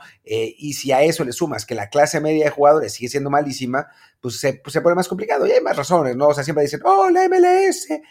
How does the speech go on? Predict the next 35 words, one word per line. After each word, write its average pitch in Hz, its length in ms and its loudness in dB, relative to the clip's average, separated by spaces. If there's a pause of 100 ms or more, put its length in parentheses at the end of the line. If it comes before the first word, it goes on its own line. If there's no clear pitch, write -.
(280)
en 370 160 2
infraestructura 381 880 4
ya 370 100 2
nos 349 140 0
alcanzó". 359 1040 0 (280)
Sí, 175 420 2
a 113 80 -6
que 123 100 -6
les 120 120 -6
platique 165 340 0
Ramón 160 240 2
Raya 147 380 4
cómo, 131 400 0
cómo 139 260 0
hacen 131 220 0
las 120 120 -6
fuerzas 123 280 -4
básicas, 113 560 -4 (260)
eh, 107 180 -8
la 104 140 -6
gente, 110 640 -8
la 101 100 -10
gente 117 260 -8
de 117 40 -4
la 117 60 -4
M 117 120 -6
L 107 80 -8
S. 104 180 -10
Los, 101 280 -10
los 107 140 -14
invitamos 127 360 -6
a 131 60 -10
que 117 160 -6
escuchen 120 440 -10
el 104 200 -14